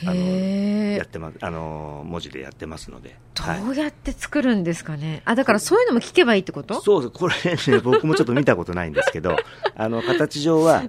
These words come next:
Speaker 2: ええ。
Speaker 1: そういう、あの、立体的な、
Speaker 2: はい。
Speaker 1: レンガみたいな感じの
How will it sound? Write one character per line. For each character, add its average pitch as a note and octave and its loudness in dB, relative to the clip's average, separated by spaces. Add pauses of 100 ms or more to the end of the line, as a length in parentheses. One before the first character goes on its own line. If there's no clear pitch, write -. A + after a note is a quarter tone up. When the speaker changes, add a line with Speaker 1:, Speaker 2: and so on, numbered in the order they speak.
Speaker 2:
え B3+ 6
え。 F#3+ 0
Speaker 1:
そ - -4
う - 0
い G#2+ 0
う、 G2+ 0
あ F#2 -2
の、 F2 -6
立 F#2 -6
体 G2 -2
的 F#2 -6
な、 E2+ -8
Speaker 2:
は G3+ 2
い。 - -8 (160)
Speaker 1:
レ G#2+ 0
ン - 0
ガ E2 -4
み D#2 -10
た D#2+ -10
い D#2 -8
な D#2+ -10
感 E2 -8
じ F#2 -12
の A2+ -2